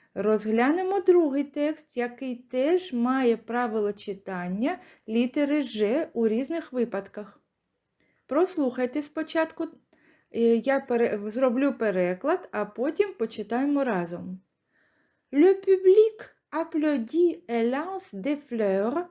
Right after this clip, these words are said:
des roses et des marguerites. Публіка аплодує та бросає квіти, рози та маргаритки.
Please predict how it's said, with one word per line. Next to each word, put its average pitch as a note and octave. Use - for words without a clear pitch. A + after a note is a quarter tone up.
des A#3+
roses C4+
et B3
des A#3+
marguerites. C4+
Публіка A#3+
аплодує D4+
та A#3
бросає D#4
квіти, B3+
рози C4
та A#3
маргаритки. C#4